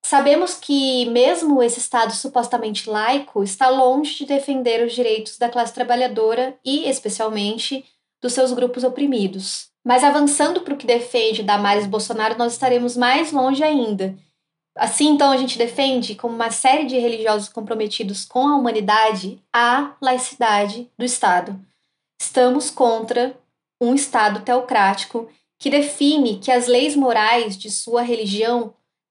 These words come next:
devam ou devem reger a vida das pessoas.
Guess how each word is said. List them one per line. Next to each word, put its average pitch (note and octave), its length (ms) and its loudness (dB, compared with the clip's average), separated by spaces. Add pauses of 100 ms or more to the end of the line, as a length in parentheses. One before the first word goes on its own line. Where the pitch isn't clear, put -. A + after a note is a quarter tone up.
devam C#4 540 4 (460)
ou - 120 -4
devem C4 560 4
reger G#3+ 400 0
a A#3 80 2
vida A3 220 -4
das A3 160 -4
pessoas. F#3+ 760 -4